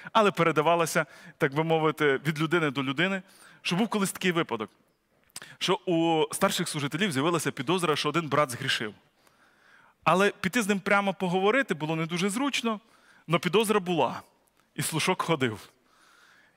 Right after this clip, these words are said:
І вони вирішили помолитися, і був ще один чоловік, який не знав цієї ситуації, але він мав пророчий дар. Вирішили запитати в Господа: "Боже, грішив цей брат чи не грішив?" Ну, щоб,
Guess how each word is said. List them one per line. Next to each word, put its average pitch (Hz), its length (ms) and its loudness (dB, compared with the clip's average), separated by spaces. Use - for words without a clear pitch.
І - 40 -8
вони 180 160 2
вирішили 185 420 2
помолитися, 156 760 0
і 139 40 -2
був 123 200 -6
ще 151 100 0
один 139 240 0
чоловік, 143 400 -6
який 139 220 -4
не 151 120 0
знав 170 260 0
цієї 190 180 -4
ситуації, 156 540 -2
але 117 100 -4
він 135 120 -2
мав 135 180 0
пророчий 131 420 -4
дар. 170 260 2
Вирішили 151 400 0
запитати 143 460 -4
в 123 40 -4
Господа: 120 420 -4
"Боже, 131 360 -4
грішив 131 440 -2
цей 190 140 -2
брат 165 260 -2
чи 151 100 -4
не 139 80 -2
грішив?" 117 400 -2
Ну, 190 60 0
щоб, 214 180 0